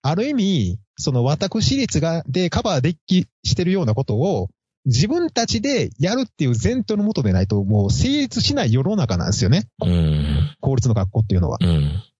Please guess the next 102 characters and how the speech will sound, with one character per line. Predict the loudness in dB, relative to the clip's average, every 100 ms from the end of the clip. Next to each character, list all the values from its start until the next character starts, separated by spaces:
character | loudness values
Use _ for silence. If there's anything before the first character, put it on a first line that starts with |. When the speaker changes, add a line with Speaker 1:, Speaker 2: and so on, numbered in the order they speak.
| _
Speaker 1:
う | 2 2 -2 -2 0
ん。 |
そ | 0
こ | 0 0
ま | 0
で |
の | 2
予 | 2
算 | 0 0
が | 0
な | 2
い | 0
か | -2
ら、 | -2
行 | 0 2
政 | 2 2
に | 0
は。 | -2
Speaker 2:
う | 0
ん。 | 2 2 0 -2 -4 -8 _ _ _ _
Speaker 1:
だ | -2
か | 0
ら |
あ | 0
の、 | 0 -2 -2
も-、 | -2
僕 | -2 -2
は | 0
あ |
の、 | -2
ピ | -2 -2
ー | -2
テ | 0
ィ |
ー | 0 0 2 2 0
エ |
ー |
な | 2
ん | 2
か | 2
い | 2
ら | 2
ん |
の | 0
ち | 0
ゃ | 0
う |
か | 2
な | 0
っ | 0
て | 0
思 | 0
っ | 0
て | 0
た | 0
方 | 0 2
な | 0
ん | 0
で |
す | 0
け | 2
ど、 | 2 0 0
Speaker 2:
う | 0
ん。 | 2 2 -2 -6 _
Speaker 1:
今 | -2 0
で | 0
も |
ち | 0
ょ |
っ | 0
と |
思 | 2 2
っ |
て | 2
ま | 0 -2 -6 _ _ _
す | -2
け | 2
ど、 | 2 0
そ | 0
れ |
は | 0 0 0 -2 -8 _
今 | -2 0
ま | 0 0
で |
の | 0
枠 | 0 0
組 | 0
み | 0
と | 0
か、 | 0
今 | 0
ま | 2
で | 0
の |
制 | 2 2
度 | 0
と | -2
か、 | 0
今 | 2 2
ま | 2
で | 2
の | 2 0 -2